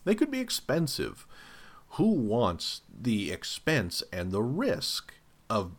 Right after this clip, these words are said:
making something brand new, unknown, groundbreaking?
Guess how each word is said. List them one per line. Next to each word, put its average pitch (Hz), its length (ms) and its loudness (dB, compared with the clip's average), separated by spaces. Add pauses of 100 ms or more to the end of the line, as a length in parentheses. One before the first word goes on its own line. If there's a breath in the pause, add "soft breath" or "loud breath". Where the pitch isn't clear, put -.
(220)
making 127 320 4
something 104 400 -2
brand 185 640 6
new, 151 420 2 (160)
unknown, 196 1040 4 (420 soft breath)
groundbreaking? 160 1160 4